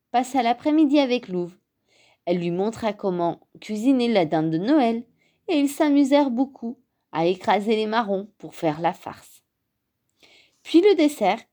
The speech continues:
ils firent une énorme bûche au chocolat. Quand tout fut terminé, la nuit était tombée. « J'ai passé un très bon après-midi », fit Lou, en se léchant les babines. «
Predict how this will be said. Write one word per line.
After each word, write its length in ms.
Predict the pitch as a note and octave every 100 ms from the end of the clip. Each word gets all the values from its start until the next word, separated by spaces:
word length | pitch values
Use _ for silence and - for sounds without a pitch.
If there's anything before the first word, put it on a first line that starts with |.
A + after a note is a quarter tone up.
| -
ils 120 | G4
firent 240 | F4+ F#4 F#4
une 260 | E4 D#4+
énorme 1080 | D#4+ E4+ F4 F4 E4 D4+ E4 A4+ G4+ D4 C4+
bûche 400 | A3 C4 F4 -
au 80 | G#3+
chocolat. 640 | G#3+ D4 D4 G#3 D3+ C3 - - _ _ _ _ _ _ _ _ _ _ _ _ _ _ _ _ - _ _ _ _ _ _ _ - _ _ _ _ _
Quand 200 | - E3+
tout 260 | E3 - F4
fut 220 | - F3
terminé, 640 | - C#4+ B3 F#3 D#3 D#3 _ _ -
la 240 | D#3+ D#3
nuit 260 | D#3+ A3+ G#3+
était 260 | D3+ A#3
tombée. « 460 | A#3 D#3+ C#3+ B2+ _ _ _ _ _ _ _
J'ai 160 | C4
passé 280 | C#4+ D#4+ F#4
un 120 | F#4+ D#4+ _
très 220 | - C#5 B4+
bon 160 | G#4 F4
après-midi », 640 | D#4+ - C#4+ D#4 A#3+ A#3
fit 240 | - B3+
Lou, 240 | A3+ A3+ A3+ _ _ -
en 120 | F#3
se 160 | -
léchant 380 | F3 F3+ F#3 A#3+
les 120 | G#3+
babines. « 440 | D#3+ D#3+ C#3 C#3+